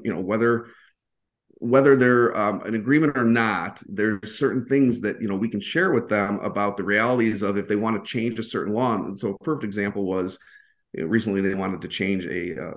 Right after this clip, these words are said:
a class B and C misdemeanor to just where you would sign your name and not be arrested or taken into custody. And they really didn't talk with us during, during that process. And so the reality of that means, 'cause they didn't know, but we do,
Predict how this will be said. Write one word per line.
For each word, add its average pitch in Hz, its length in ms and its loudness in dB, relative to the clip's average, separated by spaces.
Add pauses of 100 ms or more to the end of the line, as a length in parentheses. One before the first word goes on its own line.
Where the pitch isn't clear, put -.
a 107 80 -12
class 104 280 -2
B 104 240 -2
and 104 100 2
C 123 260 -4
misdemeanor 90 720 -6
to 92 180 -6
just 95 260 -8
where 95 160 -4
you 92 140 -4
would 90 140 -8
sign 101 320 -2
your 98 80 -2
name 95 300 -4
and 95 100 -4
not 95 180 -4
be 82 80 -4
arrested 90 420 -6
or 87 100 -6
taken 87 260 -8
into 87 140 -8
custody. - 640 -6 (880)
And 139 80 6
they 135 60 8
really 180 200 8
didn't 170 200 4
talk 107 260 -6
with - 180 -12
us - 140 -12
during, - 400 -8
during 95 240 -2
that 110 240 2
process. - 520 -8
And - 120 -10
so 107 460 0
the 110 100 2
reality 131 420 6
of 101 100 0
that 101 200 -2
means, 98 560 -4 (200)
'cause 101 200 -6 (260)
they 82 120 -10
didn't 92 360 -2
know, 120 300 2
but - 280 -6
we 92 120 -2
do, 117 420 2